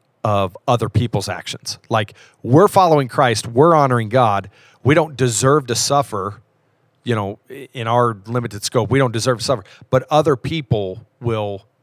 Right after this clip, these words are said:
bring suffering in our lives because of, you know, the same as Cain and Abel. Right?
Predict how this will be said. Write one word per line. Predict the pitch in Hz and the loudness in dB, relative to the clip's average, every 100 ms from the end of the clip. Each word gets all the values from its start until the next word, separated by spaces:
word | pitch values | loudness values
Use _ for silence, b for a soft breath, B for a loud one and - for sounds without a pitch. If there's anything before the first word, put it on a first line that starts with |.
| _ _ | _ _
bring | - 123 | -2 -2
suffering | 110 131 113 117 | -2 -2 -2 -2
in | |
our | 104 | -4
lives | 95 110 104 - | -2 -2 -2 -4
because | - - - 127 110 | -14 -6 0 0 0
of, | 104 - _ b | -6 -12 _ b
you | b | b
know, | 135 | 0
the | |
same | 113 156 | 0 -2
as | 127 | -2
Cain | - 131 | -6 -8
and | 104 | -6
Abel. | 98 - - _ _ _ _ _ _ - | -8 -10 -14 _ _ _ _ _ _ -6
Right? | 101 | -6